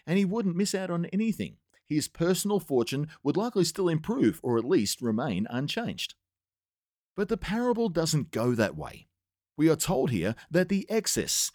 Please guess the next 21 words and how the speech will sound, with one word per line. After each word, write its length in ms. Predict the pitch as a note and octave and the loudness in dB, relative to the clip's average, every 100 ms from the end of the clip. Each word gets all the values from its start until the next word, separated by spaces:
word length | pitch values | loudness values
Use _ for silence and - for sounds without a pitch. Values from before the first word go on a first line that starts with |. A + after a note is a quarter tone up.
| - | -6
the 120 | F3 F#3 | 0 2
blessing 500 | E3+ B3 - C#3+ G#2+ | 4 2 4 4 2
even, 380 | G2+ - D2 - _ _ - | 2 0 -4 -12 _ _ -8
changes 540 | - G#3+ G#3 C3+ G2+ | -4 2 4 4 0
him, 240 | F2 C#2+ - _ _ _ _ | -4 -10 -14 _ _ _ _
and 200 | A#2+ A2 | -2 0
not 300 | C#3 G3 F#2 - | 2 2 -2 -4
in 100 | A2+ | -2
a 60 | G2+ | 2
good 200 | A2 G2 | 0 0
way. 300 | E3 - - _ _ _ _ - | -4 -6 -16 _ _ _ _ -6
None 460 | B2+ F3+ A3+ A3+ - - | 0 2 2 0 -2 0
of 140 | D#3+ | 2
those 280 | D3+ C3 - | 4 2 2
just 460 | - D3+ F3 - - - | -4 0 0 -2 -4 0
or 140 | C#3 | 2
merciful 540 | A#2 C3 D3+ D#3+ F3 | 4 4 2 2 2
things 340 | E3 F#2+ G2 F#2 | 2 2 2 0
come 240 | - G#2+ | -2 -2
to 100 | G#2 | 0
mind. 380 | G2+ G#2 C2 | 0 0 -4